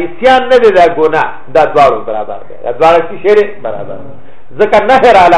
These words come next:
ولا تطع، نو چې نهی رااله، نو د دې هغه مقابل څه شی شو؟ هغه به عصیان وي کنه، مقابل به څه وي؟ نو اطاعت ته آثم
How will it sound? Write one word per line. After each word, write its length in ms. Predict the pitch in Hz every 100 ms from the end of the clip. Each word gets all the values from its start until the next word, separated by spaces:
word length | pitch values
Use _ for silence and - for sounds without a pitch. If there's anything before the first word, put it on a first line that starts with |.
| 160
ولا 160 | 160 151 147
تطع، 280 | 139 139 135
نو 80 | 135 139
چې 60 | 165
نهی 180 | 196 196 202
رااله، 200 | 208 196
نو 80 | 175
د 100 | 160
دې 80 | 175
هغه 160 | 180 156 151
مقابل 460 | 139 139 143 214 208 - - - - -
څه 60 | 156
شی 120 | 139 113 -
شو؟ 60 | -
هغه 140 | 120 143
به 60 | 135
عصیان 540 | 127 120 - 156 147 113
وي 100 | 104
کنه، 240 | 98 95 104
مقابل 400 | 107 - 127 147
به 120 | 147
څه 140 | -
وي؟ 180 | 180 117 - - -
نو 60 | 143 147
اطاعت 400 | 147 143 180 208 -
ته 80 | 185 170
آثم 320 | 165 208 262